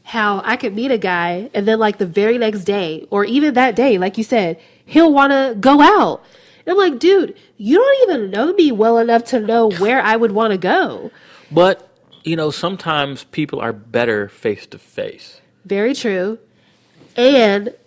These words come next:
Speaker 1: we actually, I actually had this conversation on Facebook, um, not too long ago,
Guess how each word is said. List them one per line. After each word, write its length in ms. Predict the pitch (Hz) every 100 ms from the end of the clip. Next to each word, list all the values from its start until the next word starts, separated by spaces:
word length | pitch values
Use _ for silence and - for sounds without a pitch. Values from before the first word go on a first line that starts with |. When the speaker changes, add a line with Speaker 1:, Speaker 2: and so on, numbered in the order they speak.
| -
Speaker 1:
we 160 | 202 226
actually, 480 | 269 294 302 269
I 160 | 233 220
actually 380 | 254 - 269 240
had 220 | 226 208
this 140 | 196
conversation 560 | - 214 196 196 214 208
on 120 | 180
Facebook, 640 | 170 214 214 - 180 180 -
um, 420 | 180 170 165 175 -
not 180 | 190 190
too 120 | 214
long 180 | 196 190
ago, 320 | 170 160